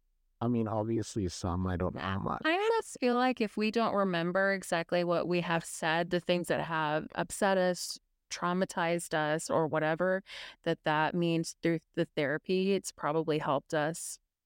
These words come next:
Speaker 2: to be able to close certain chapters, right?
Speaker 1: Yeah, I don't know. I know, like, well, the reason I really started therapy again, uh, was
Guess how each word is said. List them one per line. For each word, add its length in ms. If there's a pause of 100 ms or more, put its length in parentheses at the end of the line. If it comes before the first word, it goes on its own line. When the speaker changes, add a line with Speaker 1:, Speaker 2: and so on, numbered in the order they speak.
(160)
Speaker 2:
to 140
be 120
able 160
to 80
close 360
certain 240
chapters, 720
right? 340 (2500)
Speaker 1:
Yeah, 440 (140)
I 60
don't 200
know. 260
I 60
know, 240
like, 200 (240)
well, 200 (840)
the 80
reason 360
I 60
really 400
started 680
therapy 640
again, 600 (280)
uh, 540
was 640